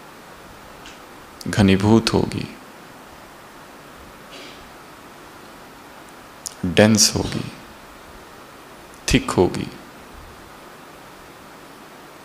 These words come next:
और धीरे धीरे उनका स्वरूप बनते जाएंगे। अभी अगर हम अपनी दिनचर्या को देखें तो ज़्यादा याद क्या है?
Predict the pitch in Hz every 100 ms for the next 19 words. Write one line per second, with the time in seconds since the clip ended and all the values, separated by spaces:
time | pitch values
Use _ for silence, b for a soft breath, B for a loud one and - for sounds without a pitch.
0 | - - - - - - 95 92 90 -
1 | 104 101 90 - 92 92 90 90 - 101
2 | 123 135 - - - - - - - -
3 | - - - - - - - - - -
4 | 104 104 110 - - - - - - -
5 | - - - - - - - 104 101 98
6 | 95 - - - - - - 104 113 123
7 | 131 - 104 110 113 113 113 107 101 107
8 | 110 110 104 101 104 101 101 101 - -
9 | - - - B B B B B B -
10 | - - 95 104 104 107 101 101 104 -
11 | 98 98 101 107